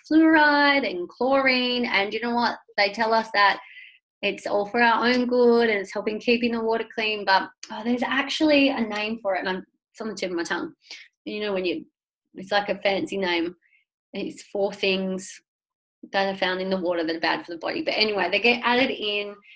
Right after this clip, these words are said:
Um, a lot of our tap water ca-, um, is recycled water as well. And, yeah, they pump it full of chlorine to kill anything bad in it.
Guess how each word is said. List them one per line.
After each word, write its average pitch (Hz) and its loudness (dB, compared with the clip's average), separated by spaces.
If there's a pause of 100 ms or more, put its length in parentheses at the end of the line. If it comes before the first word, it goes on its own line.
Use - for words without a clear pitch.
(220)
Um, 196 0
a 208 -2
lot 226 0
of 240 4
our 240 6
tap - -2
water 202 0 (480)
ca-, 196 -12
um, 196 0
is 190 -6
recycled 262 -2
water 233 2
as 202 -4
well. 220 0 (100)
And, 202 -2
yeah, 240 4
they 208 2
pump 262 2
it 247 -2
full 233 0
of - -18
chlorine 208 0
to 190 -10
kill - -2
anything 208 -4
bad 262 4
in 202 -2
it. 185 -4